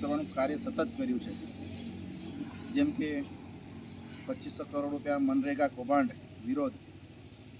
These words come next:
આદિવાસી વિસ્તારના બાળકોનું સારું શિક્ષણ, યુવરા-, યુવાનોને રોજગાર, પાંચમી અનુસૂચિતનો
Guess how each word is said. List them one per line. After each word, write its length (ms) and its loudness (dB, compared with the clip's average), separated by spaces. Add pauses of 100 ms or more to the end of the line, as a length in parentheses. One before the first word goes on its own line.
(320)
આદિવાસી 520 4
વિસ્તારના 600 4
બાળકોનું 800 4
સારું 220 4
શિક્ષણ, 440 0 (1080)
યુવરા-, 360 6 (760)
યુવાનોને 540 4
રોજગાર, 540 4 (640)
પાંચમી 420 -2
અનુસૂચિતનો 960 0